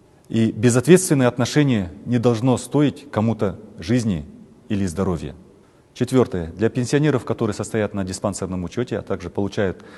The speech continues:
лекарственные средства, мы уже с двадцать пятого марта начали работу по доставке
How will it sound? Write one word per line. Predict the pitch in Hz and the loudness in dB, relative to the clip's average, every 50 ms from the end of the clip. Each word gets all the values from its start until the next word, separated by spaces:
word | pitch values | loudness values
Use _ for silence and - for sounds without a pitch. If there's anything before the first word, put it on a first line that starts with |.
| - - - | -20 -14 -8
лекарственные | - 101 101 - 110 101 - - 98 95 | -6 -2 2 2 2 2 0 -4 -6 -6
средства, | 87 - - 90 - - - 98 110 135 147 - - - - - - - - _ - | -6 -6 -8 -8 -8 -4 0 0 0 0 -2 -6 -16 -20 -20 -20 -20 -20 -18 _ -4
мы | 101 120 131 | 0 2 2
уже | 131 120 139 139 110 | 4 4 4 4 4
с | |
двадцать | 98 110 110 110 - - | 4 2 2 2 0 0
пятого | - 123 110 - 110 95 95 | 2 2 2 4 2 -2 0
марта | 95 101 117 131 139 - 147 143 143 - - - - - - - - - - - - _ _ | 2 2 2 2 2 0 -2 -2 -2 -6 -16 -20 -20 -20 -20 -20 -20 -20 -20 -20 -20 _ _
начали | - 107 117 - - 101 | -2 -2 -2 0 0 0
работу | 101 95 98 90 113 135 131 147 135 127 | 2 2 2 2 0 0 2 0 -2 -2
по | 127 - - - - 123 143 156 151 - | -4 -10 -8 -2 0 2 4 4 2 2
доставке | - 92 104 101 - - 127 131 127 - 127 113 104 | 0 0 0 2 4 4 4 4 4 0 -4 -4 -4